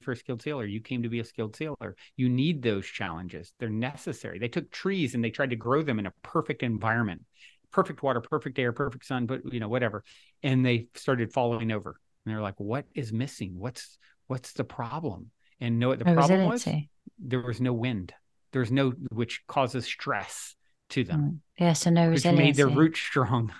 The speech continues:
Speaker 1: <laughs> And so it was
Speaker 2: Interesting.
Speaker 1: necessary to have the stress. So once you understand this, you stop judging this as good or bad.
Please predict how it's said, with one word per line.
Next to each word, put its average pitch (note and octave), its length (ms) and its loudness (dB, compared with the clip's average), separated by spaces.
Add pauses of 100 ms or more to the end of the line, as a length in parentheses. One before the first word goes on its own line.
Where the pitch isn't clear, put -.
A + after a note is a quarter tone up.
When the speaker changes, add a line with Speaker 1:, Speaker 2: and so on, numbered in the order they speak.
(120)
Speaker 1:
<laughs> F#2 220 -12 (260)
And C#3 240 4
so C3+ 300 2
it D3+ 100 -4
was C#3 200 -2
Speaker 2:
Interesting. B2+ 340 4
Speaker 1:
necessary A#2+ 420 0
to A#2+ 140 -4
have A#2 300 0
the A#2+ 80 -4
stress. - 760 -6 (360)
So D3 240 2
once F3 240 -2
you F3+ 80 0
understand D3+ 640 0
this, G#2 260 -6
you B2+ 80 -6
stop D#3+ 400 -6
judging A2 800 0 (380)
this C3+ 300 -2
as G#2+ 240 -8 (160)
good C#3+ 160 4
or A#2+ 80 4
bad. B2 580 -4